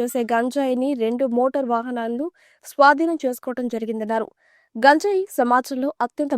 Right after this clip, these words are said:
భయంకరమైందని, యువత దానికి దూరంగా ఉండాలని తెలిపారు. గంజాయి అమ్మినా, సేవించినా చట్టరీత్యా నేరమని, వారిపై కఠిన చర్యలు తీసుకుంటామని హెచ్చరించారు. ఈ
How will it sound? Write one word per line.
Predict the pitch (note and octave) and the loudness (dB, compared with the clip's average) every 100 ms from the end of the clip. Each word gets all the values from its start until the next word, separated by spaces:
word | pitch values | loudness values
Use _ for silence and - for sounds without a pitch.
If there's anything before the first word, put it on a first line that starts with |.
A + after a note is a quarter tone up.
| G#3+ | -2
భయంకరమైందని, | A#3+ C4 C4+ B3+ B3 B3+ B3+ C4 _ _ - A3+ | -2 -2 -2 -2 -4 -2 -4 -6 _ _ -6 0
యువత | D4 F#4+ D#4+ | 0 0 -2
దానికి | C#4+ C4+ | -2 0
దూరంగా | A#3 B3 B3+ B3 A#3 | 2 2 0 -2 -2
ఉండాలని | A#3+ A#3 A#3+ A#3 | -2 -2 -4 -6
తెలిపారు. | A3 - G#3+ - _ _ _ - A3+ A3 | -8 -4 -6 -6 _ _ _ -10 2 4
గంజాయి | C#4 D4 F4 - B3 | 6 4 0 2 2
అమ్మినా, | B3+ B3+ C#4+ - | 2 2 -2 0
సేవించినా | B3+ A#3+ B3 C4 C4+ - - | 2 2 -2 -2 -4 -10 0
చట్టరీత్యా | C#4+ B3+ D#4 D4+ - C#4 C4+ | 0 4 2 2 0 0 2
నేరమని, | A#3 A#3+ A#3+ C4 D4+ | 2 2 0 -4 0
వారిపై | A#3+ B3 C#4+ C#4+ | 0 2 0 0
కఠిన | C4 C#4+ C#4 C#4+ | -4 0 -2 0
చర్యలు | C4+ C4 B3 | 0 0 -2
తీసుకుంటామని | A#3+ B3+ B3 A#3+ B3 B3 | -4 -6 -4 -4 -2 -4
హెచ్చరించారు. | A3 A3+ A3 A#3 A3+ - _ _ _ | -4 -4 -4 -4 -6 -8 _ _ _
ఈ | - | -8